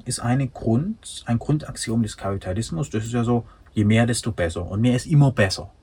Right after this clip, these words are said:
Also fünfzig Millionen sind immer besser als vierzig und sechzig immer besser als fünfzig und siebzig immer besser als sechzig. So.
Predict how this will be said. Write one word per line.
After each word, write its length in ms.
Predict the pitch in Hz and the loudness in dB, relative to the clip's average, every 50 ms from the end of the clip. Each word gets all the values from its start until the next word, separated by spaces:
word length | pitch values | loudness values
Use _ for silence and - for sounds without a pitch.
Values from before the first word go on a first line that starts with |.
| _ _ | _ _
Also 220 | - 110 120 - | -6 -6 -6 -6
fünfzig 460 | - - 143 147 143 - - 135 117 135 | -4 -2 0 0 0 0 -4 -4 -2 0
Millionen 260 | 123 120 120 123 123 | 2 4 4 4 4
sind 180 | 117 123 123 | 4 2 2
immer 200 | 147 143 143 135 | 4 4 4 4
besser 260 | - 123 117 113 117 - | 4 2 0 0 0 -2
als 180 | 110 110 - | -2 -4 -4
vierzig 460 | - - 110 - - - 107 - - | -2 -4 -4 -4 -4 -8 -10 -10 -8
und 120 | - 104 98 | -6 -4 -2
sechzig 420 | 104 101 101 - - 123 113 - | -2 -2 -4 -4 -8 -8 -6 -2
immer 180 | 123 131 123 117 | 2 2 2 4
besser 260 | - 123 117 127 117 | 2 2 2 2 2
als 360 | - 123 123 120 - - - - - | 2 0 0 -2 -4 -10 -10 -12 -4
fünfzig 640 | - - 156 147 143 - - - - - - - - | 2 4 6 6 4 2 -4 -14 -14 -14 -12 -8 -6
und 100 | 113 110 | -4 0
siebzig 380 | 123 120 - - - 110 - - - | 0 -2 -2 -4 -10 -10 -10 -6 2
immer 400 | - 160 151 147 151 160 160 151 - | 4 6 6 6 6 4 2 0 0
besser 320 | - 117 117 117 - - - | 0 0 0 0 -2 -4 -4
als 240 | 113 120 117 - - | -4 -4 -4 -4 -2
sechzig. 480 | - 107 - - - - - - - - | -2 -2 -2 -4 -12 -12 -12 -14 -16 -10
So. 260 | - - 98 - | -6 -6 -6 -6